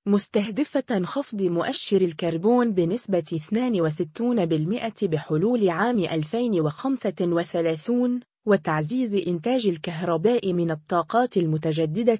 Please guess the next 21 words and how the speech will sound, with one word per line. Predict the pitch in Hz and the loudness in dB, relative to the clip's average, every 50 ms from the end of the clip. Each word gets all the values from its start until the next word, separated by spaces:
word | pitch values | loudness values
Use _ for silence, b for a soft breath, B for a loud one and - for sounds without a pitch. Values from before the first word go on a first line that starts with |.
| - 196 | 0 -4
إلى | - - 190 175 165 156 | -2 0 2 2 2 0
خمسون | 147 - 185 180 175 170 - - 269 269 254 220 190 | 0 -2 -2 -2 -2 -2 -2 0 0 2 2 2 2
بالمئة | 170 165 160 160 165 220 - - 185 160 - 175 | 2 2 0 0 0 -2 -2 -4 -6 -4 -4 -6
في | 151 - - 160 | -6 -4 -4 -4
الأفق | 156 - - 139 - - 214 - - | -4 -4 -6 -8 -10 -10 -10 -6 -4
ذاته، | 185 160 151 202 226 247 247 - - 254 254 254 226 _ _ _ _ - | -4 0 2 2 2 2 0 0 0 -2 -2 -2 -8 _ _ _ _ -6
وفق | 208 202 285 302 - - - 214 | -2 -2 -2 -2 -4 -6 -4 0
ما | 208 202 202 202 202 - | 2 2 2 2 0 -2
أكده | 175 - - - 269 262 220 226 214 202 214 202 | -4 -8 -6 -6 -4 0 0 0 0 2 2 2
المدير | 190 180 175 175 170 170 233 262 254 220 175 165 | 2 2 0 -2 0 0 0 2 2 2 2 2
العام | 156 151 147 190 247 247 233 202 | 0 0 0 0 0 0 0 0
للوكالة | 170 160 151 156 156 160 156 156 226 233 240 226 190 - - | 0 0 2 2 0 0 -2 -2 -2 0 0 0 0 0 -2
الوطنية | 170 160 160 156 156 160 160 160 180 233 247 233 214 | 0 0 2 0 0 0 -2 -2 0 0 0 0 0
للتحكم | 202 180 165 156 - - 170 - - 240 - - - 240 226 214 185 | 0 -2 -4 -6 -6 -8 -6 -6 -6 -8 -6 -4 -2 0 0 0 -2
في | - - | -2 -4
الطاقة | 160 156 - - 226 233 226 - 226 202 - 180 | -6 -6 -2 0 0 0 0 -2 -4 -4 -2 -2
نافع | 165 165 185 226 247 - - 208 160 160 | -2 0 0 -2 -2 -2 -2 -2 0 0
الأبكاري | 165 160 160 156 156 - 226 233 240 226 226 226 220 | 0 0 0 0 -2 -2 0 2 2 2 2 2 0
في | 202 - 190 160 | 0 0 -2 -2
حوار | 151 - - 160 147 170 208 226 226 220 220 | -2 -2 -2 0 0 0 0 0 0 0 0
إعلامي. | 214 196 208 220 247 262 240 185 160 156 151 160 156 151 143 135 139 | 0 0 0 0 0 0 0 0 0 0 0 0 0 0 -2 -4 -8